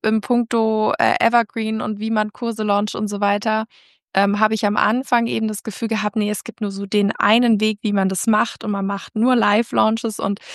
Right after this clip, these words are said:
ich hab sogar mal irgendwann gehört, dass jemand meinte, man soll auf gar keinen Fall öfter als zweimal im Jahr das Programm launchen, weil sonst verliert es an Exklusivität.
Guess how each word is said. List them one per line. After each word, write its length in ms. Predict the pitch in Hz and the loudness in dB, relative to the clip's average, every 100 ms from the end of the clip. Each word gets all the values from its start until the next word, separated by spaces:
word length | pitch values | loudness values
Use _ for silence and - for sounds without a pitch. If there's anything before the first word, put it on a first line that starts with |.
| - - - | -16 -16 -6
ich 140 | - | 0
hab 100 | 247 | 2
sogar 320 | - 226 214 226 | 2 2 4 4
mal 160 | 226 | 4
irgendwann 380 | - 220 214 214 | 2 2 2 2
gehört, 280 | 214 214 208 | 2 0 0
dass 180 | 214 - | -4 -4
jemand 320 | 208 202 202 | -2 -2 2
meinte, 320 | 208 202 214 | 2 2 0
man 160 | 208 196 | -2 0
soll 180 | 202 214 | 2 2
auf 160 | 202 | 2
gar 180 | - 214 | 2 2
keinen 280 | - 214 214 | 0 -2 0
Fall 180 | 214 220 | -2 -2
öfter 300 | 220 - - | -2 -2 -2
als 240 | 196 - | -4 -2
zweimal 340 | 214 208 202 | 0 2 2
im 140 | 214 190 | 0 2
Jahr 180 | 202 233 | 2 2
das 160 | 220 | -2
Programm 420 | - 233 208 208 | -6 -4 2 2
launchen, 380 | 202 202 208 220 | 4 2 0 -2
weil 100 | 202 | -2
sonst 300 | 196 196 - | -2 -6 -6
verliert 400 | - 196 220 226 | -6 -2 -2 -2
es 140 | 208 - | -4 -4
an 100 | 214 | -4
Exklusivität. 840 | 202 - 220 196 202 - 220 | -6 -4 -4 -2 -2 0 0